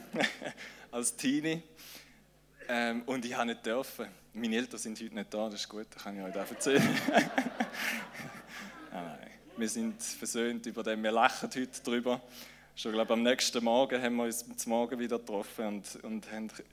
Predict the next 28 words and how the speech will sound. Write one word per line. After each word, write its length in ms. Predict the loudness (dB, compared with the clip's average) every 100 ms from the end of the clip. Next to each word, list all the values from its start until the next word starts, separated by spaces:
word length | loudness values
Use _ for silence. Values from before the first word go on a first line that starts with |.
| -10
können 240 | -4 -4 0
lachen 320 | 0 0 -4
drüber. 320 | -6 -2 -2
Aber 360 | -2 -4 -4 -6 -12 -6
da 160 | -2
im 100 | -2
Moment, 560 | -2 -2 -2 -2 -6 -10 -20 -20
ich 100 | -14
habe 100 | -12
es 180 | -6 -4
so 140 | -4 -4
nicht 180 | -6
verstanden. 560 | -8 -8 -6 -6 -6 -8 -10
Und 120 | -10
ich 80 | -8
bin 100 | -8
so 380 | -8 -6 -6 -8 -14 -20 -20 -14
verrückt 560 | -4 -2 -2 -4 -6
gewesen, 400 | -8 -4 -4 -4 -8 -20 -20 -20 -10
aus 240 | -4 -4 -4
dem 120 | -8
Fenster 480 | -2 -2 0 0 0
rausgerufen 1200 | -2 0 2 0 -4 -8 -8 -4 -2 -2 -2 -2
und 160 | 0 2
weiss 260 | 2 2
ich 140 | -2 0
nicht 180 | 2
was. 220 | 4 2